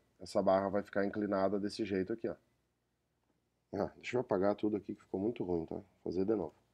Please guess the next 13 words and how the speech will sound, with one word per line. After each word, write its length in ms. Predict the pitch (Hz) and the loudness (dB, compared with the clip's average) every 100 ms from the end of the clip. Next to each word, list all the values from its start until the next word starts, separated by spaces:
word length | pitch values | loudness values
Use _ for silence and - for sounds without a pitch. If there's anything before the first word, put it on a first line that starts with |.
| _ _ _ _ _ _ | _ _ _ _ _ _
Ó, 180 | - - - _ _ _ _ _ - | 0 0 -4 _ _ _ _ _ 2
vou 100 | 107 | 10
dar 100 | 139 | 12
um 120 | 196 | 12
toque 400 | 156 139 156 120 | 12 12 12 8
ali 340 | 104 127 127 - _ - | 6 6 4 -2 _ 4
e 100 | 113 | 6
a 80 | 107 | 8
barra 300 | 107 110 113 | 8 6 6
vai 160 | 117 | 4
ser 120 | - | 4
deslocada 520 | 113 110 117 113 110 120 | 2 4 6 6 4 2
assim. 280 | - 98 | -2 -4